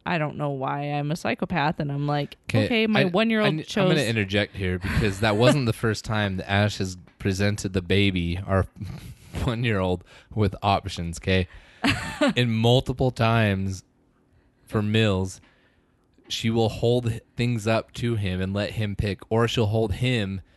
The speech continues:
Speaker 2: We have this, like, little spot on our <laughs> pantry with all his baby food on it.
Speaker 1: <laughs>
Speaker 2: She'll carry him over there and go through containers of food one by one and have him look at stuff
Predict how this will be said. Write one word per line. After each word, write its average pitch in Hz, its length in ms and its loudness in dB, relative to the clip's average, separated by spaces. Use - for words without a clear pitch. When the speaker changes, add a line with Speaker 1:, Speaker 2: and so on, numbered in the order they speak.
Speaker 2:
We 104 100 -4
have 107 160 0
this, 101 160 -4
like, 101 140 -4
little 104 200 0
spot 113 320 0
on 107 140 0
our 90 520 -2
<laughs> - 40 -20
pantry 107 460 -2
with 92 180 -6
all 98 120 0
his 101 180 -2
baby 98 280 -4
food 92 200 -8
on 87 160 -6
it. 82 100 -10
Speaker 1:
<laughs> - 180 -8
Speaker 2:
She'll 113 260 -2
carry 127 320 -2
him 127 160 0
over 120 260 2
there 95 400 -2
and 120 340 0
go 113 220 4
through 117 420 0
containers 107 640 -4
of 101 100 -4
food 113 280 -2
one 98 320 -4
by 107 180 0
one 104 400 -2
and 95 120 -6
have 95 180 -4
him 104 200 -4
look 139 180 -2
at 113 120 -8
stuff 92 360 -4